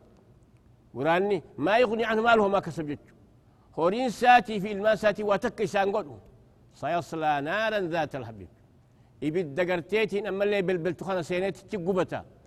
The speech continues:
Waa takka illee isaaf hin godhu jee Rabbiin gabuuse jechuudha. وامرأته جارتين ساتيس حمالة الحطب يجو. خكستي قرآن باتي خا رسول الله خيستي قرآن قرتو يجو.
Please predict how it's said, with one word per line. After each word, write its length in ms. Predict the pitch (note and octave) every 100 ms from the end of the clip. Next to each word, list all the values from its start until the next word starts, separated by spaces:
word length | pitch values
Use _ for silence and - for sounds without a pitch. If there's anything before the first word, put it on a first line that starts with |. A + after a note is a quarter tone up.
| - _ - C#3+
Waa 160 | F3
takka 360 | F3 A3+ - G#3
illee 200 | G#3 G3+
isaaf 240 | D#3 E3
hin 80 | D#3
godhu 180 | F#3 G#3
jee 140 | F#3 F3
Rabbiin 320 | D#3 E3+ C#3+
gabuuse 400 | C#3+ F3 B2 B2+
jechuudha. 280 | G2 - - - - - _ _ _ _ - _
وامرأته 1000 | C#3 F3 F#3+ A#3+ B3 - A3 G#3+ F#3 C#3+ A#2+
جارتين 420 | E3 E3 - A3
ساتيس 520 | - G#3 G3+ A3 G#3 - - - - -
حمالة 540 | E3 E3+ A3 A#3 A3
الحطب 360 | F#3+ A3 F3 D#3+
يجو. 280 | D#3 - - - _ _ -
خكستي 460 | F#3+ A3+ A3 F#3
قرآن 340 | G#3+ F#3+ G#3+ G#3+
باتي 320 | F#3+ F#3 G3+ F3+
خا 100 | G3
رسول 240 | F#3 G3+
الله 100 | F#3+
خيستي 360 | F3+ E3+ F3 F#3+ - - - -
قرآن 260 | F#3+ G#3 E3
قرتو 220 | C#3+ C3
يجو. 260 | A#2+ -